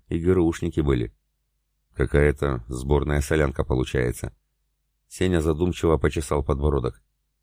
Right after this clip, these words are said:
«Там, случайно, С С О шников не было?» Пашка пожал плечами. «Про этих ничего не слышал, но зато знаю, почему его убрали. Говорят, что президент сейчас в каком-то суперсовременном убежище отсиживается.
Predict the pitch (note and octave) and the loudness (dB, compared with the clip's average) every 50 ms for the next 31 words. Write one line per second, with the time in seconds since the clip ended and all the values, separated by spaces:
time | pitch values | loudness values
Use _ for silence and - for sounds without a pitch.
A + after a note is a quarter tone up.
0 | _ _ _ - F2 E2+ D#2+ - F2+ F2 - - F#2 E2+ E2 E2 D#2+ D#2+ D2+ C#2+ | _ _ _ -2 -2 -2 0 -2 -4 -2 0 2 2 2 4 2 2 0 0 0
1 | - E2+ - - F#2 F#2 E2 D2 - D2+ D2 - C#2 - D#2+ F2 F2+ F2 D2+ C2 | -2 -4 -2 0 0 0 0 0 -2 -4 -2 -2 -2 0 0 0 0 2 0 0
2 | A#1+ - - _ _ _ _ _ _ _ _ _ _ _ _ _ _ _ _ _ | -2 -4 -10 _ _ _ _ _ _ _ _ _ _ _ _ _ _ _ _ _
3 | - G2 A2 A2 - - A2+ G#2+ - F#2 E2+ D2 D2+ D2+ D2 - E2 D2+ - - | 0 0 0 0 0 0 0 0 2 0 0 2 2 0 0 0 0 0 0 0
4 | D2 C#2 C2 B1 A1 - _ _ _ _ _ _ _ _ _ _ _ _ _ - | 0 0 0 -2 -4 -8 _ _ _ _ _ _ _ _ _ _ _ _ _ -4
5 | C2+ C#2 D2 D#2 F2 F2 - E2 D#2 E2+ D#2 - - D#2+ D#2 D#2+ D#2+ D#2+ D2+ - | 0 2 2 2 2 2 0 -2 -2 -4 -4 -2 -2 -2 0 0 0 -2 -2 -2
6 | - E2 D2+ - C2+ A1+ - - _ _ _ _ _ _ _ _ - - F#2+ F#2+ | -2 -4 -2 -2 -4 -6 -8 -10 _ _ _ _ _ _ _ _ -2 0 2 2
7 | G2+ F#2+ - G2+ G2 E2+ E2 F#2 F#2+ G2+ G2 G2 F#2 - F2 - - - F2 F2 | 2 2 2 2 2 2 2 2 2 2 2 2 2 2 0 -2 -2 -2 0 2
8 | F2+ F2 E2 D#2+ E2+ E2 D#2+ D#2+ E2 D#2 C#2+ B1+ A#1+ - - _ _ _ _ _ | 2 2 2 4 2 2 2 4 4 4 2 2 0 -4 -10 _ _ _ _ _
9 | _ _ _ _ - C2+ C2 C#2+ D2 D2+ E2 F#2+ G2 - - - F2 - E2 F2 | _ _ _ _ -8 -2 0 2 2 4 2 2 0 -2 -4 -6 -2 0 0 0
10 | E2 E2+ E2 F#2 A2 G#2+ G2 - - D#2+ - - E2 D2+ - - - D2+ - G2 | 0 0 0 -2 -2 -2 -2 -4 -6 -6 -2 -2 -4 -4 -2 -4 -6 -2 -2 -2
11 | F#2+ - - F2+ E2+ D#2+ - - F#2 F2 F#2 D#2+ - - E2 E2+ E2+ E2+ F2 F2+ | -2 0 0 0 -2 0 -2 -2 -2 0 -2 -2 0 0 0 2 2 2 2 0
12 | F2 F2 E2+ E2+ F2 E2+ F#2+ F#2 D#2+ C#2+ C2 - - C#2 C#2 - C2 B1+ B1 A#1+ | 0 0 0 0 0 2 2 2 2 0 0 -2 -2 -2 -2 -2 -4 -4 -2 -2
13 | A#1 A1+ - - - A#1+ - | -2 -4 -4 -6 -10 -12 -12